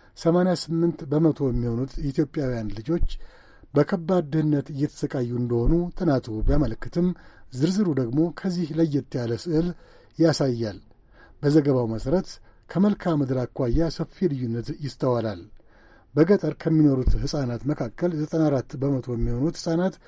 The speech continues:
ድሆች ተብለው ይመደባሉ። በዚህ አንጻር በከተማ ከሚኖሩት ሕፃናት መካከል ድሆች ተብለው የተመደቡት አርባ ሁለት በመቶ ናቸው።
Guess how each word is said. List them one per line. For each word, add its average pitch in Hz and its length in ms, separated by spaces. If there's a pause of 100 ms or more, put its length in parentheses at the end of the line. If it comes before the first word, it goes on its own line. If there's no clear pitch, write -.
(360)
ድሆች 170 340
ተብለው 123 340
ይመደባሉ። 113 600 (640)
በዚህ 139 280
አንጻር 135 380
በከተማ 147 440 (100)
ከሚኖሩት 147 540
ሕፃናት 123 360
መካከል 143 460 (520)
ድሆች 185 280
ተብለው 135 320
የተመደቡት 127 680 (440)
አርባ 185 320
ሁለት 127 320 (100)
በመቶ 135 380
ናቸው። 110 380